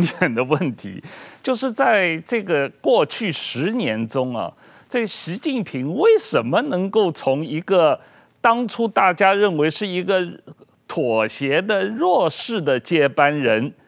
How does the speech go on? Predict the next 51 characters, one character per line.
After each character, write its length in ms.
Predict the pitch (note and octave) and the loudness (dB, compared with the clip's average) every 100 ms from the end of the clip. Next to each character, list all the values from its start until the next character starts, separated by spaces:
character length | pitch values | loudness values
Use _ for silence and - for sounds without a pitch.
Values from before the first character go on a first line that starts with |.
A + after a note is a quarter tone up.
| _ - - | _ -20 -14
啊， 300 | - A2+ A2 | -2 0 0
像， 380 | - E3 C3+ A#2+ | 0 0 0 -4
像 320 | - F3+ D3 | -4 -2 0
跟 340 | - E3+ D3 C3+ | 0 -4 -4 -10
薄 260 | - D3 E3 | -6 -2 -2
熙 180 | - | -2
来 180 | E3 B2+ | 0 0
比 220 | B2 C3+ | 0 -4
起 160 | B2+ C3+ | -8 -6
来， 240 | G#2 A#2+ | -4 -4
习 240 | B2+ - C3 | -4 -10 -4
近 180 | E3 C#3 | -2 -2
平 220 | C3 C3+ | -2 -4
好 180 | A2 G2 | -4 -2
像 180 | C#3+ | -2
是 200 | C3+ D3+ | -4 -6
一 20 | B2+ | -2
个 120 | A#2+ | -2
老 260 | G2+ B2 | 0 0
好 240 | D3+ A2+ E2 | 0 -2 -2
人， 320 | G#2 A#2+ C3+ | -2 -2 -2
很 180 | - A2 | -4 -4
弱 260 | C3 E3 A#2+ | 0 2 0
势 320 | - F#3+ E3 | -2 -4 -2
的 160 | B2+ A#2 | -2 -2
这 140 | C#3+ | -2
样 140 | C3 | -2
一 120 | B2+ C3+ | -2 -4
个 100 | B2+ | -4
接 220 | C#3+ C3+ | -2 0
班 220 | C#3 C#3 | 0 0
人， 200 | A2+ A2+ - - - - - | -2 -6 -10 -20 -20 -20 -4
在 160 | F#3+ | -2
十 340 | F3+ - F3+ A3 | -2 -4 -4 -2
年 260 | A#3+ E3 | 0 0
中 200 | E3 F3+ | 0 0
变 240 | E3 G3 C#3+ | 2 0 0
成 200 | - C#3 | -4 -4
了 80 | D3 | -2
一 180 | D3 | -4
个 160 | D3 D3 | -2 -2
非 180 | - F3 | -2 -8
常 240 | - E3+ - | -6 -6 -8
集 420 | - A2 D#3 A3+ | -8 -8 -6 -6
权 320 | - A2 B2+ | -4 -2 0
的 100 | C3+ | -2
大 280 | - E3+ C3+ | -2 -4 -4
独 260 | - C#3 | -6 -6
裁 240 | D#3 A2+ C3 | -4 -2 -2
者， 240 | - A2 _ _ _ - - | -2 -8 _ _ _ -20 -14
他， 100 | - | -6